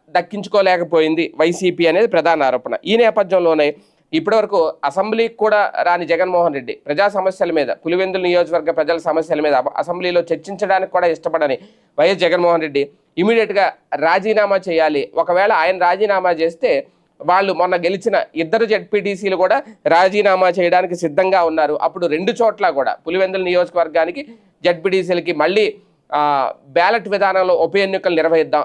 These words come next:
అప్పుడు తేలిపోద్ది ఎవరి సత్తా ఏంటో అంటూ ఒక సవాల్ అయితే విసిరారు బీటెక్ రవి జగన్కి. ఆ, వాస్తవానికి ఇప్పటికే పదకొండు ఎమ్మెల్యేలు,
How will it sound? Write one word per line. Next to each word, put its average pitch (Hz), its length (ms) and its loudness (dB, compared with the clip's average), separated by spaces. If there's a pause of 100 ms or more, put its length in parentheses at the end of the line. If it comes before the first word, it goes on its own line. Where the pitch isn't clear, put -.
అప్పుడు 185 260 -2
తేలిపోద్ది 196 500 -2
ఎవరి 165 220 0
సత్తా 170 340 0
ఏంటో 160 320 2
అంటూ 156 240 0
ఒక 147 120 0
సవాల్ 170 380 2
అయితే 180 220 -2
విసిరారు 160 420 0 (140)
బీటెక్ 170 320 -2
రవి 160 160 0
జగన్కి. 156 440 -4 (400)
ఆ, 131 180 2
వాస్తవానికి 175 640 0
ఇప్పటికే 165 600 0 (360)
పదకొండు 156 380 -2
ఎమ్మెల్యేలు, 190 1000 0